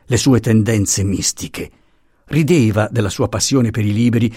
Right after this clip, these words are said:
e per le teorie d'orticoltura e giardinaggio, scompagnata da qualsiasi senso pratico. Lo aveva tuttavia molto caro per la sua bontà, per il suo candore, per il suo calor d'animo.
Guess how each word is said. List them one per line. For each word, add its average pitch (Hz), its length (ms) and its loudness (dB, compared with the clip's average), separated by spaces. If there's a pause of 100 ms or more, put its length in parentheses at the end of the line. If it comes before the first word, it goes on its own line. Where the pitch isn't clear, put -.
(120)
e 131 160 0
per 131 220 0
le 120 140 2
teorie 123 360 4
d'orticoltura 113 880 -2
e - 80 -6
giardinaggio, 95 760 -6 (240)
scompagnata 202 1000 0
da 123 140 -4
qualsiasi 170 500 -2
senso - 420 -4
pratico. - 580 -12 (960)
Lo 190 140 2
aveva 185 280 2
tuttavia 135 440 -2
molto 127 340 2
caro 85 440 -10 (100)
per 123 140 0
la 101 60 0
sua 98 180 -2
bontà, 95 420 -8 (220)
per 123 120 0
il 107 60 2
suo 120 200 2
candore, 101 640 0 (160)
per 123 140 0
il 117 80 2
suo 131 340 2
calor 113 380 0
d'animo. - 520 -12